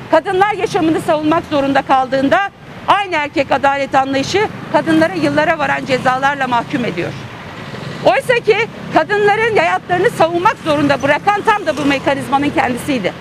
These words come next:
İktidarın kendisi, yargının, erkek yargının kendisiydi korumak zorunda bırakan. Ama kadınlar buna rağmen cezalandırılıyor. İşte böyle bir ortamda buna rağmen İstanbul Sözleşmesi ka-, kaldırılmaya çalışılıyor.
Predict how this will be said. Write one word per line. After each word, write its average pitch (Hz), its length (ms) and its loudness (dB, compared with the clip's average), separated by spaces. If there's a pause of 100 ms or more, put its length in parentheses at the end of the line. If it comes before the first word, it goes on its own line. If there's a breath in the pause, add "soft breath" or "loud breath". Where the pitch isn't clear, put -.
(360)
İktidarın 349 580 0
kendisi, 330 460 0
yargının, 311 520 2
erkek 294 400 0
yargının 262 400 0
kendisiydi 262 560 0
korumak 233 360 0 (100)
zorunda 196 300 -2
bırakan. 175 320 -4 (640)
Ama 381 220 2
kadınlar 370 480 -2
buna 339 220 2
rağmen 302 440 -2
cezalandırılıyor. 240 880 2 (540)
İşte 427 300 2
böyle 415 280 0
bir 415 80 0
ortamda 339 540 2 (400)
buna 392 240 2
rağmen 349 300 -2
İstanbul 339 400 -2
Sözleşmesi 277 600 -4
ka-, - 180 -2 (120)
kaldırılmaya 262 580 0
çalışılıyor. 196 480 -4